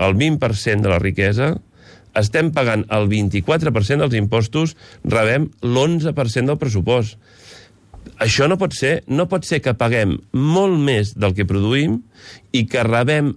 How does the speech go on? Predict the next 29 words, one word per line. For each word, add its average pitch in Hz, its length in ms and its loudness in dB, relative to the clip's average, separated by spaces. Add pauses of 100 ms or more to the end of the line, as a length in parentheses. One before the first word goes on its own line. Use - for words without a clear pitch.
molt 202 480 2
menys 196 480 0
del 101 240 0
que 87 160 -2
som. 139 240 0 (1120)
Perquè 131 380 0 (180)
<clears throat> 185 320 2 (340)
hauríem 104 400 2
de 110 160 2
pagar 156 400 0 (160)
en 107 140 0
funció 107 320 0
del 139 100 0
que 147 120 -2
produïm. 117 420 0 (100)
Per 98 160 0
tant, 113 160 0
si 98 160 -2
produïm 110 480 2
vint, 180 300 0 (260)
hauríem 117 320 2
de 151 80 0
pagar 110 240 2
vint, 147 240 0
no 120 160 0
vint-i-quatre. 139 680 0 (420)
I 120 80 2
si 110 220 0
som 165 180 4